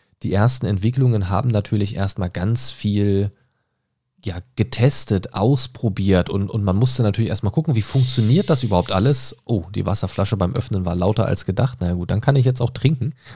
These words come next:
<laughs> Mm. Ah, stay hydrated. Ha. Huh, Kohlensäureschock. So, also, normalerweise, wenn Christian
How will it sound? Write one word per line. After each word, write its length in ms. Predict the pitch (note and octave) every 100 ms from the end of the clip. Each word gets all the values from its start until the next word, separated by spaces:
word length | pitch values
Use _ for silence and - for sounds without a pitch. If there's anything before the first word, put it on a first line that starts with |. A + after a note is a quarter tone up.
| - -
<laughs> 400 | B2+ C3 - F#3+ - - - _ _ _ _ _ _ _
Mm. 520 | B2+ F3 C3 F#2+ F#2 G2 _ _ _ _ _ _ _ _ _ _ _ _ - _ _ _ _ _ _ _ _ _ _ _ _ _ _ _ -
Ah, 460 | - - - - - _ _ _ _ _ _
stay 360 | - - - -
hydrated. 720 | C#3 C#3+ A2+ A#2 F3+ A3+ - - - _ _ _ _ -
Ha. 360 | E3 C#3 - - _ _ _ _ _ _ _ _
Huh, 180 | E3 G#2+ -
Kohlensäureschock. 880 | - D#3 A#2+ F#2+ F2 F2+ - C3+ - _ _ _ _ _ - _ _ _ _ _
So, 340 | - G#2 A#2+ - - - - - - _ _
also, 300 | C3+ C#3+ F#2 - _
normalerweise, 560 | F#2+ G2 C#3+ A2+ A2+ G2+
wenn 120 | F#2+
Christian 460 | - C#3+ - G2